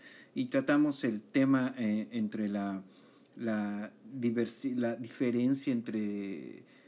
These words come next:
fotógrafos masculinos y fotógrafos femeninos, ¿verdad? Hombres y mujeres. Yo no lo llamo fotógrafas, yo le llamo fotógrafos. Hay hombres y hay mujeres. Pero bueno, de la diferencia que existía, ¿verdad? Eh,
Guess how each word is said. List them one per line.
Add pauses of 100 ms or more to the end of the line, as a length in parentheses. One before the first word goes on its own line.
(180)
fotógrafos
masculinos
y
fotógrafos
femeninos, (420)
¿verdad?
Hombres
y
mujeres.
Yo
no
lo
llamo
fotógrafas,
yo
le
llamo
fotógrafos. (260)
Hay
hombres
y
hay
mujeres. (220)
Pero
bueno, (580)
de
la
diferencia
que
existía,
¿verdad?
Eh,